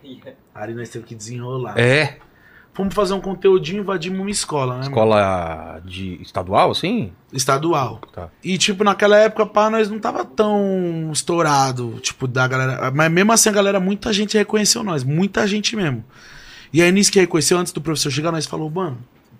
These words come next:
Speaker 2: tá ligado, família, mete o louco, nós vai assistir a aula aqui, só pra nós fazer nosso conteúdo, pá." Todo mundo, "Beleza, beleza", ficou feliz, pá. Beleza, era tipo, vai, vamos supor, a gente tava numa sala de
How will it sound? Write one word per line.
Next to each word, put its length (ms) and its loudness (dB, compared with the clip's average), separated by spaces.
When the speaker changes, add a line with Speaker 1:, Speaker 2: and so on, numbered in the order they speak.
Speaker 2:
tá 100 -8
ligado, 300 -8
família, 300 -10
mete 260 -8
o 60 -6
louco, 440 -8
nós 160 -10
vai 380 -12
assistir 380 -6
a 60 -2
aula 200 -4
aqui, 300 -14
só 140 -12
pra 120 -12
nós 140 -10
fazer 160 -8
nosso 160 -8
conteúdo, 680 -8
pá." 180 -8
Todo 200 6
mundo, 440 -2
"Beleza, 520 -2
beleza", 300 -6
ficou 160 -12
feliz, 340 -4
pá. 220 -14
Beleza, 440 2
era 160 0
tipo, 220 -8
vai, 220 2
vamos 180 -2
supor, 420 -4
a 100 -10
gente 380 -6
tava 220 -2
numa 160 -2
sala 260 0
de 800 -4